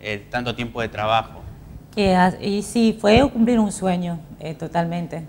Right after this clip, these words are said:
Speaker 2: con, junto con mi marido, que siempre, mm, viste que le, existe la revista Muscular Fitness, uno siempre leía esas revistas y decía, "Oh, eh, oh, ojalá algún día podamos llegar a, a ese lugar". Y bueno, fue cumplir
Speaker 1: Bien.
Speaker 2: un sueño también en pareja, que fue llegar a ese
Speaker 1: Claro.
Speaker 2: lugar.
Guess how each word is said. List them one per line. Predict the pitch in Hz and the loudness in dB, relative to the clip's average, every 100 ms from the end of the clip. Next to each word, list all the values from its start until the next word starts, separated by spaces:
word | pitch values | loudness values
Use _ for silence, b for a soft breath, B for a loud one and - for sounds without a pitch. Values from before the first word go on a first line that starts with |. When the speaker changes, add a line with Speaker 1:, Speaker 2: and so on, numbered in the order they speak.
| - | -12
Speaker 2:
con, | 156 156 - | -10 -10 -10
junto | 175 156 165 | -10 -8 -6
con | 165 | -6
mi | 160 | -8
marido, | 151 170 180 | -6 -6 -4
que | 165 | -6
siempre, | 180 165 180 165 139 113 | -8 -6 -2 -2 -4 -8
mm, | 123 101 - - 147 | -10 -12 -16 -16 -14
viste | 147 175 165 | -10 -8 -6
que | 151 | -6
le, | 123 - - - - - 110 117 | -8 -10 -16 -20 -20 -18 -16 -14
existe | - 170 165 | -12 -10 -4
la | 160 156 143 139 | 0 0 -2 -10
revista | 151 160 156 165 | -8 -8 -6 -6
Muscular | 160 156 151 - | -6 -6 -6 -6
Fitness, | 175 160 170 170 170 | -8 -6 -6 -8 -10
uno | 160 156 | -10 -10
siempre | 160 147 151 | -10 -10 -6
leía | 147 160 170 | -4 -2 -2
esas | 165 156 | -4 -8
revistas | 139 139 156 160 | -8 -8 -8 -8
y | 139 | -8
decía, | - 147 143 | -8 -6 -6
"Oh, | 147 - - | -6 -8 -12
eh, | 131 123 - - | -12 -14 -16 -10
oh, | 160 185 170 156 | -4 0 0 -2
ojalá | 165 147 | -4 -2
algún | 160 170 | -2 -2
día | 165 170 | -4 0
podamos | 170 185 | 0 0
llegar | 175 151 170 165 | 0 6 8 8
a, | |
a | 160 131 - 160 | 4 2 -2 -4
ese | - | -4
lugar". | 170 160 165 180 214 B B B B - - | -6 4 8 8 6 B B B B -16 -10
Y | 180 170 151 | -6 -4 -2
bueno, | 202 160 | -2 -4
fue | - 170 | -6 -8
cumplir | 165 175 175 | -6 -6 -4
Speaker 1:
Bien. | 185 | -4
Speaker 2:
un | 175 | -6
sueño | 180 180 175 | -6 -6 -6
también | 151 147 165 | -8 -8 -6
en | 170 | -6
pareja, | 151 147 160 196 185 | -6 -6 -6 -2 -2
que | 143 147 | -2 -8
fue | 156 156 | -8 -6
llegar | 156 147 147 151 | -2 0 0 -2
a | 135 | -14
ese | 147 | -6
Speaker 1:
Claro. | 120 113 110 | -4 -2 -4
Speaker 2:
lugar. | 127 | -8